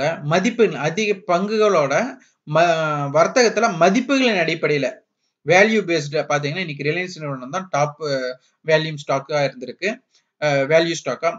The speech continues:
மூணு சதவீதம் ஏறி இருக்கு. பஜாஜ் ஃபினான்ஸ் பாத்தீங்கன்னா அதற்கு அடுத்தபடியே வர்த்தகம், ஹெச் டி எஃப் சி பேங்க், இந்தியா புல்ஸ் ஹவுசிங், ஸ்டேட் பேங்க் இவங்கெல்லாம் வந்து மதிப்புகளின் அடிப்படையில அதற்கு அடுத்தடுத்தபடியே வர்த்தகமாயிருக்கு. பங்கு வர்த்தகத்தின் அடிப்படையில ஐடியா நிறுவனம் தான் அதிகமா வர்த்தகமாயிருக்கு. ஆனா, ஆஹ்,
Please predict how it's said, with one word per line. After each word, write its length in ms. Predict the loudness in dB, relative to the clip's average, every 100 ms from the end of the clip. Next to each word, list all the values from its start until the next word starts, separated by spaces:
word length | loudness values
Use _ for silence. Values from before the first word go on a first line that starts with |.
| -8
மூணு 200 | -6 -4
சதவீதம் 360 | 0 -2 -2 -4
ஏறி 140 | -2
இருக்கு. 240 | -2 -2 -4 0
பஜாஜ் 320 | 2 4 2
ஃபினான்ஸ் 340 | 0 -4 -4 -4
பாத்தீங்கன்னா 420 | -4 -2 -4 -6 -6 _ _ 2
அதற்கு 300 | 4 4 4
அடுத்தபடியே 420 | 2 -2 -2 0
வர்த்தகம், 420 | 2 0 -4 -4
ஹெச் 180 | -4 -2
டி 60 | -2
எஃப் 120 | -2
சி 80 | -4
பேங்க், 320 | -4 -4 -8 -14
இந்தியா 260 | -4 0 0
புல்ஸ் 240 | 0 -6
ஹவுசிங், 340 | -6 -6 -14 -16
ஸ்டேட் 340 | -4 -2 0
பேங்க் 240 | -4 -6
இவங்கெல்லாம் 380 | -10 -6 0 0
வந்து 140 | 0 -4
மதிப்புகளின் 420 | -6 -8 -8 -4
அடிப்படையில 380 | -6 -6 -4 -6 -8 _ _
அதற்கு 220 | 2 4
அடுத்தடுத்தபடியே 560 | 2 0 -2 -4 -4 -2
வர்த்தகமாயிருக்கு. 640 | -2 -4 -6 -8 -6 -6 -6 -8 _ _ _ _ _
பங்கு 280 | 2 4 4
வர்த்தகத்தின் 480 | 4 4 4 2 0
அடிப்படையில 480 | 0 0 0 2 2 2
ஐடியா 280 | 0 2 2
நிறுவனம் 460 | 2 -2 -4 -4 -2
தான் 180 | -2
அதிகமா 320 | -2 -6 -6 -6
வர்த்தகமாயிருக்கு. 540 | -6 -6 -6 -6 -4
ஆனா, 140 | -4 -6 -10 _ _ 0
ஆஹ், 500 | 2 2 0 -2